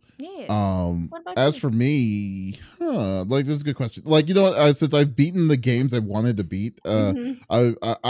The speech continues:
Speaker 2: I'm kind of in this weird free fall, like, free, free mode of, like, what I'm wanting to do.
Speaker 1: Right.
Speaker 2: Maybe,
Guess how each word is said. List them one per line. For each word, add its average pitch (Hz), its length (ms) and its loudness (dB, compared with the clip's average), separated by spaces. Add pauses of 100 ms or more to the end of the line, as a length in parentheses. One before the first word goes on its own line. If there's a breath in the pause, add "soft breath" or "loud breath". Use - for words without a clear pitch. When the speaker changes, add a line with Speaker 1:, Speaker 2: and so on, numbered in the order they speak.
(120)
Speaker 2:
I'm 110 180 -2
kind 135 300 2
of 117 140 -2
in 120 140 2
this 110 220 -4
weird 110 400 0
free 110 380 -4
fall, 113 360 -2
like, 101 220 -2
free, 110 640 -4 (120)
free 113 360 -4
mode 113 360 2
of, 98 140 -2
like, 95 220 -4
what 101 100 -4
I'm 101 140 -2
wanting 98 260 -2
to 87 80 -4
do. 92 280 -4 (280 loud breath)
Speaker 1:
Right. 220 140 -6
Speaker 2:
Maybe, 247 220 -2